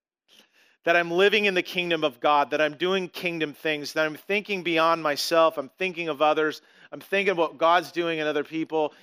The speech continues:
And then there's other days, which was last Tuesday, and then also Thursday, and part of Friday,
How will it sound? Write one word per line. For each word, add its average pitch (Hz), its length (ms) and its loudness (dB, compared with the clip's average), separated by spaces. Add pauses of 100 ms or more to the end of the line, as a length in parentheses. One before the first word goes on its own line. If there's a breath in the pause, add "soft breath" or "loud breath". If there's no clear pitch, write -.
(200 soft breath)
And 196 200 0
then 262 180 4
there's 302 240 0
other 269 260 4
days, 156 680 0 (1400)
which 170 260 -2
was 180 160 2
last 170 540 4
Tuesday, 185 840 2 (240 soft breath)
and 156 100 -2
then 165 120 2
also 160 640 2 (500)
Thursday, 165 840 4 (480)
and 156 260 0
part 165 240 2
of 147 80 -4
Friday, 190 1080 4